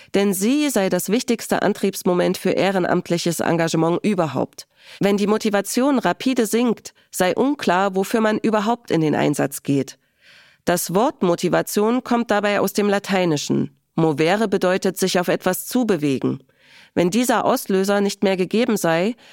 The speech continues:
dann würden jetzt aktive Mitglieder irgendwann gehen und die Feuerwehr verlassen. Gegen diese Entwicklung wolle Hermann Zengeler anarbeiten. Die Frage, die dabei zentral ist, was motiviert denn nun wirklich?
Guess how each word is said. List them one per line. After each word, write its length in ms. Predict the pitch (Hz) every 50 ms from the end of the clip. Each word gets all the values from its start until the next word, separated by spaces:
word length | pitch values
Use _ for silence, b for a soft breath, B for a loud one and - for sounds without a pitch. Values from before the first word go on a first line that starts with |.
| B B
dann 180 | - 208 214
würden 220 | 196 220 214 226 214
jetzt 260 | 220 240 - - -
aktive 440 | - - - - 240 233 214 214 220
Mitglieder 580 | 226 - - - - 202 190 196 208 214 -
irgendwann 500 | - 190 196 208 202 - 196 196 196 190
gehen 440 | - 180 185 170 147 139 135 - -
und 160 | - 165 170 -
die 80 | 185
Feuerwehr 480 | 170 - 208 202 196 196 185 190 185 185
verlassen. 640 | - 202 190 170 156 147 - - 139 135 139 143 _ _ b b b b b b b b b b b b b b
Gegen 240 | - 208 208 214 190
diese 240 | 208 254 240 - 233
Entwicklung 640 | 165 185 185 - 202 214 - 262 254 254 247 247 220
wolle 180 | 196 190 185 190
Hermann 320 | 190 196 190 190 185 190
Zengeler 460 | - 196 190 196 202 202 196 185 -
anarbeiten. 840 | - 190 185 120 147 143 139 135 139 139 139 - 135 131 131 - b b b b b
Die 80 | 190 190
Frage, 560 | - - 190 208 247 254 226 208 214 214 196
die 120 | 196 190
dabei 280 | 175 180 175 - 175 180
zentral 560 | - - 190 170 175 - - 190 196 240 247
ist, 460 | - - 170 185 220 - - - - _ _ _ _ _ -
was 280 | - - 190 196 -
motiviert 480 | - 214 226 - - 214 196 254 285 -
denn 140 | 254 220 208
nun 200 | 202 202 202 165
wirklich? 600 | 196 233 262 - - 156 139 131 139 - - -